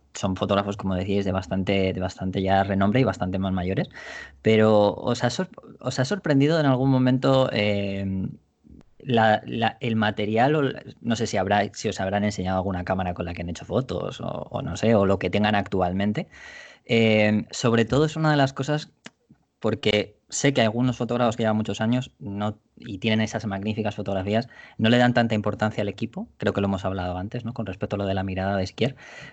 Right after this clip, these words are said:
pero quiero que la gente lo, también lo sepa, ¿no? Eh, no,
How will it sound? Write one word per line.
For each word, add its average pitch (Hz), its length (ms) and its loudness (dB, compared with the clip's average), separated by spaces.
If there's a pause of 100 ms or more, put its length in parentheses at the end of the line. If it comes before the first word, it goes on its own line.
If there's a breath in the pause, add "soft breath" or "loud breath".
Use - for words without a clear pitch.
(140 loud breath)
pero 113 600 4 (680)
quiero 151 180 2
que 147 100 -6
la 131 60 2
gente 127 240 -4
lo, 113 340 -4
también 117 260 0
lo 107 60 0
sepa, 117 360 -2
¿no? 147 260 -4
Eh, 104 760 -4 (680)
no, 135 520 4